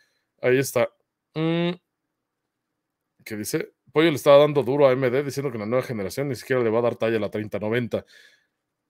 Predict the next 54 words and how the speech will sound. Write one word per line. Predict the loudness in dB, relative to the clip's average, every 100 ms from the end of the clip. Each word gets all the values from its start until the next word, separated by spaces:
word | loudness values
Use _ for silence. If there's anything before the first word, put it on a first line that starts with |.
| _ -2
Y | 2 4 6 4 6
tampoco | 6 6 4 4
está | 4 6
mal, | 6 6 6
¿eh? | 4 0 -10 -18 0
Eso | 4 4 4
que | 4
dice | 4 2
que | 0
no | 0
le | 2
va | 2
a |
dar | 2 2
talla | 2 2
a |
la | 0
treinta | -2 -2
noventa | 0 0 0 -4 -2
es | -2 0
correcto, | -2 0 0 -2 -6
es | -6
totalmente | -4 -4 -2 -4 -4
correcto | -2 -2 -4 -4 -4
en | 2
términos | 2 2 -2 -2
de | -2
ray | -2 -2
tracing. | -4 -6 -12 -20 _ _ _ _ _ -10
Eh, | -2 2 4 2 0
en | -2 0
términos | 0 0 -2 -2
de |
ray | 0 -2
tracing, | -2 -4 -4 -8 -2
prácticamente | -2 -2 -6 -4 -4 -6 -8
se | -6
están | -4 -2
asemejando | -2 -6 -6 -4 -4
mucho | -6 -8 -2 2 2
a | 0
Serie | -2 -4
treinta, | 0 0 0 -2
que | -2 2
era | 2
algo | 2 -2
que | -4
ya | -2
habían | -2
logrado | -2 0 -2 -2
con | -10
la |
generación | -12 -14 -12 -8
pasada, | -4 -2 0 0